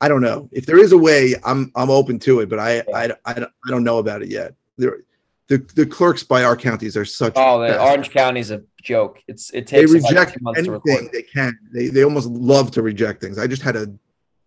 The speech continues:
Speaker 1: a deed that was rejected on a deal I closed nine months ago because of some stupid thing that I need to re-, to, to correct. I mean, it's just ridiculous. I, I didn't do it. It's a title company thing, but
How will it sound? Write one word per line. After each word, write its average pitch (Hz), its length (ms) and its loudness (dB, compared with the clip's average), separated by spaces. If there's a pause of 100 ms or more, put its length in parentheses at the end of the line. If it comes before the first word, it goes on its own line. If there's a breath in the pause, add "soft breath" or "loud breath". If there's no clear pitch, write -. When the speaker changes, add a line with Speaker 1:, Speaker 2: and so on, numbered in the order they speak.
(1200)
Speaker 1:
a - 80 -10
deed 117 500 -2 (100)
that 110 140 -8
was 110 180 -6
rejected 107 480 -6
on 101 120 -12
a 104 40 -10
deal 110 260 -8
I 90 80 -12
closed 113 340 -6 (120)
nine 120 280 -6
months 117 260 -8
ago 104 420 -12
because - 280 -14
of - 60 -18
some 110 160 -14
stupid - 600 -8
thing 120 200 -8
that 107 100 -10
I 110 40 -10
need 113 180 -10
to 110 80 -8
re-, 110 200 -10
to, 107 180 -8
to 104 240 -10
correct. 107 380 -8 (260)
I - 340 -20
mean, 156 60 -6
it's 147 80 -12
just 185 120 -6
ridiculous. 110 460 -6
I, 110 160 -4
I 139 120 -4
didn't 139 120 -2
do 110 160 -2
it. 117 40 -2
It's 117 80 -6
a - 40 -20
title 131 160 -2
company 110 260 -10
thing, 104 120 -8
but 113 240 -4